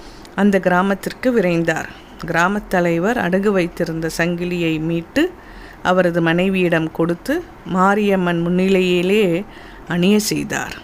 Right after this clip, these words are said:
அதன் பிறகு மீண்டும் காஞ்சிபுரம் வந்து பெரியவரிடம் ஆசி பெற்றார். பெரியவர் ஒரு தட்டில் வஸ்திரம் மற்றும் அந்த கிராமத்து மக்கள் எவ்வளவு சம்பாவனை தர வேண்டுமோ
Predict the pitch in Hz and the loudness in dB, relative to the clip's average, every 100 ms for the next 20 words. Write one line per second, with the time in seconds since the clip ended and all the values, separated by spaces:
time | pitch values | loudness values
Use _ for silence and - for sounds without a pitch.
0 | - - - - 165 170 185 - 180 175 | -18 -20 -20 -10 -4 0 0 0 0 2
1 | 208 311 302 185 185 185 185 180 170 175 | 2 0 0 0 2 2 0 0 0 0
2 | 180 165 156 156 165 196 294 180 170 175 | -2 -2 -2 -2 -2 0 -2 -2 -2 0
3 | 165 151 156 294 - - 170 - - - | 0 -2 -4 -6 -10 -12 -10 -10 -10 -12
4 | - - - - - - - - - - | -12 -12 -14 -16 -20 -20 -20 -20 -20 -18
5 | - 208 233 254 233 208 - 170 190 196 | 0 2 4 2 2 -2 -2 -2 0 0
6 | 190 - 226 185 175 - 190 196 196 160 | -2 0 0 2 0 0 0 2 0 -2
7 | - 170 170 160 160 170 175 220 226 202 | -4 -4 -2 -2 -4 -2 0 -2 -2 -2
8 | 185 175 170 165 160 185 240 226 226 175 | -2 -2 0 0 0 2 2 2 -2 -2
9 | 170 175 180 175 160 156 156 170 190 180 | 0 0 2 0 -4 -4 -4 -2 0 0
10 | 160 165 180 165 | -2 0 0 -2